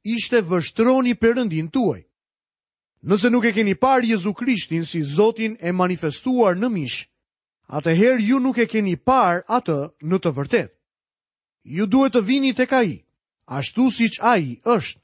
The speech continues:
jo vetëm si tek një njeri, por si tek Perëndia, Emanueli, Perëndia me ne. Nëse ai është vetëm njerëzor, ai nuk mund të jetë shpëtimtari im,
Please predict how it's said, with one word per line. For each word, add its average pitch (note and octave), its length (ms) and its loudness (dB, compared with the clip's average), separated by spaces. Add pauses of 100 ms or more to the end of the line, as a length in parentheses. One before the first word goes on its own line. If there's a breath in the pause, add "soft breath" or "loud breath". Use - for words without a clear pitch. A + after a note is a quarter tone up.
(540)
jo A2+ 140 -12
vetëm F#3+ 300 0
si A3+ 160 -2
tek G#3 200 -2
një G#3+ 160 0
njeri, G#3+ 480 -2 (480)
por G#3+ 280 4
si C#4+ 240 -4
tek C4 300 -4
Perëndia, G#3 580 -2 (280)
Emanueli, F#3+ 680 0 (420)
Perëndia F#3+ 800 0 (220)
me F3+ 200 0
ne. C#3+ 180 -6 (800)
Nëse G#3+ 480 0
ai G#3 320 2
është D3+ 260 -2
vetëm A#3+ 360 0
njerëzor, G#3+ 640 0 (520)
ai D#3+ 280 2
nuk G#3+ 200 0
mund A3 200 0
të G#3 140 0
jetë A3+ 220 0
shpëtimtari A3+ 680 0 (160)
im, F#2+ 120 -12